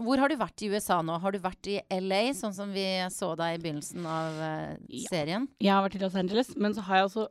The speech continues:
Speaker 2: roadtrippet meg helt opp til Seattle.
Speaker 1: Oi.
Speaker 2: Så jeg har vært innom San Francisco og Portland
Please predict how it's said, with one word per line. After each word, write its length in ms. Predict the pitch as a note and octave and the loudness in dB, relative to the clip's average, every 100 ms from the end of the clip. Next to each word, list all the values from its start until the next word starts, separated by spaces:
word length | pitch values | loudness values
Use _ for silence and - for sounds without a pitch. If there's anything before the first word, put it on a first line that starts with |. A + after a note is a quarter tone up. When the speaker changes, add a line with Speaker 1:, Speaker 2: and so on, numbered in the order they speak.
| - | -6
Speaker 2:
roadtrippet 640 | D#3+ E3 D#3 - F3+ F3+ | -2 -2 -2 -6 -4 0
meg 180 | F#3+ G3 | 4 4
helt 220 | F#3 F3 | 2 0
opp 100 | F3 | -4
til 140 | - F3+ | -8 -4
Seattle. 320 | F3 - - - _ - | -4 -2 -8 -8 _ 2
Speaker 1:
Oi. 160 | C4 F#4+ - | 2 2 -6
Speaker 2:
Så 200 | - G3+ | 2 6
jeg 220 | G3 F#3+ | 8 8
har 80 | G3 | 6
vært 80 | - | 4
innom 580 | A3 D#3+ D3 D#3 D#3 D3 | 2 2 4 4 4 4
San 160 | - | -2
Francisco 600 | E3+ F#3+ F3 - E3 D#3+ | -2 -2 -4 -10 -4 -2
og 100 | D#3 | -2
Portland 680 | - E3+ E3+ - F#3 F#3 E3+ | -4 -10 -12 -12 -10 -10 -12